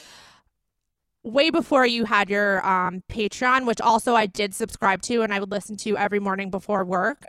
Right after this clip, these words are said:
Uh, that kind of fell by the wayside when we went into quarantine, but I listened to your podcast.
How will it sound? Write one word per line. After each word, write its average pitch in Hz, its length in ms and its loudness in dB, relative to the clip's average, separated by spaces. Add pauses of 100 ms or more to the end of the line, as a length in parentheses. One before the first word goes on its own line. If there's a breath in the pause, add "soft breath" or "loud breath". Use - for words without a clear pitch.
Uh, 196 220 4
that 208 220 -4
kind 220 240 -2
of 208 80 -6
fell 202 200 -2
by 208 120 0
the 196 80 -2
wayside 208 540 0
when 196 160 -4
we 202 140 -6
went 196 160 -4
into 196 160 -10
quarantine, 220 720 -4
but 208 240 4
I 220 100 2
listened 226 400 -4
to 277 60 -4
your 262 100 0
podcast. 214 880 0